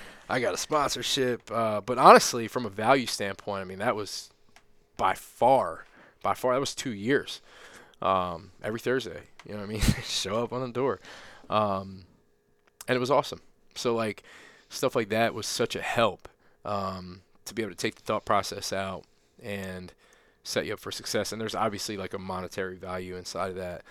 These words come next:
Um, I remember a couple of, uh, companies, like, um, there was a, there was a, uh, supplement company that, that is,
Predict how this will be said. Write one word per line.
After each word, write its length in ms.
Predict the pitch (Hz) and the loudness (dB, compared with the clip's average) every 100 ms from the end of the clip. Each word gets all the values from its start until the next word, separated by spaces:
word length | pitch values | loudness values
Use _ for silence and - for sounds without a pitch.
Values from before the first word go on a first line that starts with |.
| - - - | -20 -20 -4
Um, 520 | 101 95 90 87 87 - | -2 -2 -6 -10 -16 -8
I 100 | 110 | -4
remember 360 | 107 104 101 101 | -4 -4 -4 -4
a 60 | 95 | -6
couple 420 | - 107 - 101 | -4 -4 -2 -4
of, 180 | 98 95 | -4 -6
uh, 360 | 92 92 92 104 _ _ _ _ _ _ | -6 -6 -10 -14 _ _ _ _ _ _
companies, 560 | - 101 101 101 95 - | -6 -6 -6 -12 -10 -6
like, 420 | 92 90 - - | -6 -6 -12 -12
um, 500 | 85 87 64 62 58 - _ _ _ - _ _ - | -10 -10 -10 -12 -18 -20 _ _ _ -20 _ _ -16
there 120 | 90 | -12
was 120 | 90 | -12
a, 40 | 82 _ | -16 _
there 100 | - | -8
was 140 | 95 95 | -8 -8
a, 240 | 92 87 | -8 -8
uh, 200 | 82 76 | -10 -10
supplement 440 | - 127 120 113 - | 2 2 2 -4 -4
company 360 | 117 110 110 | -6 -4 -8
that, 200 | 101 95 _ | -6 -10 _
that 180 | 104 92 | -10 -8
is, 360 | 95 95 - | -8 -10 -12